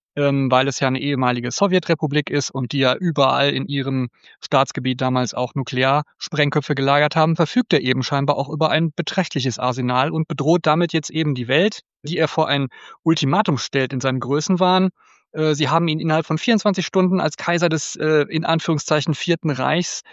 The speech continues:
da ist ja auch klar, wo es hingehen soll, anzuerkennen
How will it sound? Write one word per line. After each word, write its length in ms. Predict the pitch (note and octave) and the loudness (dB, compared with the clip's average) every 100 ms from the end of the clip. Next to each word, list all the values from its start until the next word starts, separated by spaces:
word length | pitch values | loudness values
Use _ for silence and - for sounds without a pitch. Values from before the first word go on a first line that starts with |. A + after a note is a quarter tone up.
| - - - | -20 -14 -6
da 80 | |
ist 140 | D3+ - | -2 0
ja 120 | D3 | 2
auch 160 | D#3 - | 0 2
klar, 240 | E3 D#3 | 2 4
wo 80 | D#3 | 2
es 100 | - | -2
hingehen 360 | D3+ C#3+ C#3+ | 0 0 2
soll, 240 | C#3 C#3+ C#3+ | 2 2 2
anzuerkennen 680 | E3+ - D#3 C#3+ D3 C#3 | 0 0 -2 0 0 0